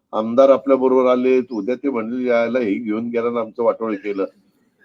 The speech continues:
त्याच्यामुळे त्यांचंही वाटोळं व्हायला नको आणि आपलंही वाटोळं व्हायला नको, त्याच्याकरता आम्ही तो फ-, विचार करत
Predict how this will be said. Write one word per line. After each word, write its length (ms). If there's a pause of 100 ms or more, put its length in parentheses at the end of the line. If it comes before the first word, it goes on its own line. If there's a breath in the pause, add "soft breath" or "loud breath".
त्याच्यामुळे 500
त्यांचंही 320
वाटोळं 380
व्हायला 260
नको 240
आणि 100
आपलंही 280
वाटोळं 340
व्हायला 260
नको, 440 (500)
त्याच्याकरता 680
आम्ही 300
तो 240
फ-, 40
विचार 400
करत 260